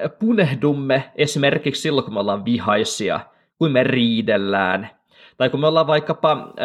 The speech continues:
ö, sosiaalisissa tilanteissa, joissa me ollaan jouduttu ehkä tahtomme vastaisesti olemaan huomion keskipisteenä. Esimerkiksi vaikkapa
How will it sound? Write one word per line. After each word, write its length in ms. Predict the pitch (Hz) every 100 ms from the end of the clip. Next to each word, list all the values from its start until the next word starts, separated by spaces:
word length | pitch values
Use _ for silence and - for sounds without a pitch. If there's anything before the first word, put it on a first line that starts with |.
| 135 127
ö, 40 |
sosiaalisissa 680 | 131 175 165 131 123 117 -
tilanteissa, 800 | - 190 170 143 131 135 - 127 139
joissa 260 | 151 147
me 60 | 135
ollaan 240 | 139 131
jouduttu 680 | 175 180 151 147 - 139 - -
ehkä 260 | 135 - -
tahtomme 460 | 147 131 120 107
vastaisesti 840 | 160 180 - 120 117 120 - 131 -
olemaan 440 | 131 131 117 104
huomion 460 | 190 175 131 104 107
keskipisteenä. 1120 | 208 208 - - 95 - - - - 53 - - _ _ _ _ _ -
Esimerkiksi 800 | 165 175 151 147 - 147 - 143
vaikkapa 600 | 131 127 - 120 113